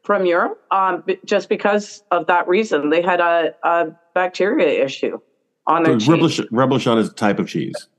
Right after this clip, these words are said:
Speaker 1: Yeah, yeah.
Speaker 2: Okay.
Speaker 1: So, yeah, so that was sad. You know,
Speaker 2: It is sad.
Speaker 1: last year we had, it was the Salt Spring Island cheese. Um, they lost a season, the Christmas season, because of that fl-, big flood that cut everything off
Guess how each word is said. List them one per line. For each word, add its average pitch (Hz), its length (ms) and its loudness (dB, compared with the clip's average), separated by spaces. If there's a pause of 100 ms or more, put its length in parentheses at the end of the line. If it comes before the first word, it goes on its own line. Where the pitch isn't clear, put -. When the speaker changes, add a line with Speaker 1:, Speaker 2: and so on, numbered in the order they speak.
(180)
Speaker 1:
Yeah, - 280 2 (100)
yeah. 185 240 2 (340)
Speaker 2:
Okay. 196 220 -6
Speaker 1:
So, 185 440 2 (220)
yeah, 226 280 0
so 208 260 0
that 220 140 0
was 277 140 -2
sad. - 360 -2 (300)
You 185 120 0
know, 170 140 0
Speaker 2:
It 143 80 0
is 240 140 -2
sad. - 120 0
Speaker 1:
last 226 320 0
year 214 120 2
we 185 120 2
had, 180 280 -2 (100)
it 202 80 4
was 185 220 -2 (580)
the 208 140 2
Salt 214 280 0
Spring 202 240 0
Island 202 320 0
cheese. 165 380 -2 (120)
Um, 170 400 0 (180)
they 208 140 2
lost 196 460 -2
a 170 300 2
season, 175 640 -2 (320)
the 185 60 2
Christmas 196 420 0
season, 180 300 0
because 180 260 -2
of 190 60 2
that 175 200 0
fl-, 180 140 -6 (160)
big 202 220 0
flood 208 320 0
that 175 200 2
cut 190 180 2
everything 180 400 0
off 208 380 0